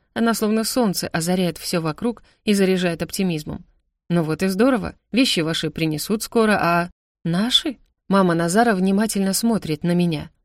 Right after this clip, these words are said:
«Ты про моего сына? Он сказал, что найдет себе другую комнату». И мне становится еще более неловко. Выходит, я выжила бывшего из его комнаты. «Не волнуйся об этом, Полин», добавляет Аврора. «Он большой мальчик,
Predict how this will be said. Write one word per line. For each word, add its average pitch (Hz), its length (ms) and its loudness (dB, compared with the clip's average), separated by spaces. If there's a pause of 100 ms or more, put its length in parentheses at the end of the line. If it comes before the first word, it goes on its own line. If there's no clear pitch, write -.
(320)
«Ты 170 220 2
про 175 160 0
моего 175 320 2
сына? 285 400 0 (240)
Он 202 100 0
сказал, 220 320 2
что 226 240 -2
найдет 220 320 0
себе 220 200 -2
другую 202 360 0
комнату». 185 480 -4 (320)
И 170 100 2
мне 165 220 0
становится 170 540 0
еще 160 340 0
более 170 300 2
неловко. 160 540 -2 (100)
Выходит, 196 540 2
я 170 200 0
выжила 180 380 0
бывшего 170 540 -2 (180)
из 196 180 2
его 196 280 2
комнаты. 175 520 -4 (320)
«Не 262 140 4
волнуйся 262 540 4
об 160 100 -2
этом, 160 240 -4
Полин», 226 480 2 (260)
добавляет 208 600 2
Аврора. 180 520 -2 (140)
«Он 220 160 4
большой 220 300 6
мальчик, 254 500 0